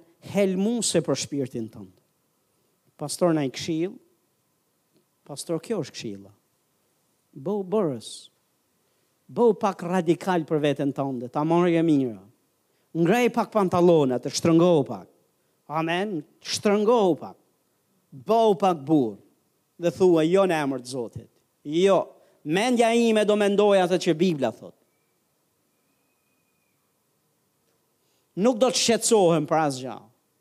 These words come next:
Nuk do të jetë e lehtë ky proces. Po pastor, duke praktikuar, do të kuptosh.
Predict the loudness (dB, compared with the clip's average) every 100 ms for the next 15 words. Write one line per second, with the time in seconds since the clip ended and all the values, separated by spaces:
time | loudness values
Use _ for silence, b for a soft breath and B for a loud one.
0 | _ _ _ _ _ _ _ _ _ -14
1 | -6 -4 0 0 0 -2 -4 -8 -14 _
2 | _ _ _ _ _ -8 -2 0 0 -2
3 | -4 -10 -10 -10 -12 _ _ _ _ _
4 | _ -12 -6 -4 0 0 0 -2 -4 -4
5 | -6 -6 -8 -2 2 2 4 0 0 -2
6 | -2 -8 -4 0 0 -2